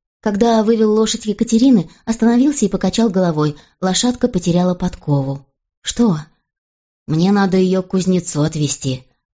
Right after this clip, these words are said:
«Когда будет готова?» «Кузница ещё не отперта». «Скажи ему, чтобы отпер поскорее». «Госпожа, там ещё огонь не разведён. Надо его разбудить. Он огонь разведёт, тогда сможет лошадь подковать».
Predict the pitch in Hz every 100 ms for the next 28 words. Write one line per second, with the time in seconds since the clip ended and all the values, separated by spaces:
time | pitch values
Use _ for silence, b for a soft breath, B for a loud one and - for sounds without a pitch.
0 | _ _ 208 190 196 180 175 160 170 170
1 | 160 180 214 - _ _ _ _ _ _
2 | 208 202 220 220 220 208 - 208 208 190
3 | - 135 - 160 196 - _ _ - 233
4 | 220 226 220 196 196 214 190 - 220 -
5 | 196 - 190 208 208 185 165 151 - _
6 | _ _ _ _ _ _ _ _ - 170
7 | - 156 170 165 - 165 160 165 - 170
8 | 165 170 190 175 160 147 160 151 143 139
9 | b b b 180 185 180 175 180 180 147
10 | 156 156 185 - b b _ - 196 214
11 | 170 151 180 185 175 165 160 165 160 135
12 | 151 175 - 156 175 180 147 139 147 -
13 | - 180 - 165 160 165 -